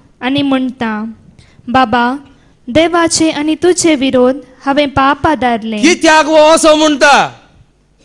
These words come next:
Speaker 2: कित्याक ताणें अशें म्हणूंक कारण? आसले सगळें विकून, आसले पयशे पुरा खर्च करून अखेरीक कितेंच ताका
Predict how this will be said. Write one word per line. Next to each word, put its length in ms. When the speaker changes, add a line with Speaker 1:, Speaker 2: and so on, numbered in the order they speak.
Speaker 2:
कित्याक 560
ताणें 180
अशें 240
म्हणूंक 300
कारण? 540
आसले 520
सगळें 400
विकून, 380
आसले 380
पयशे 340
पुरा 260
खर्च 520
करून 480
अखेरीक 920
कितेंच 760
ताका 540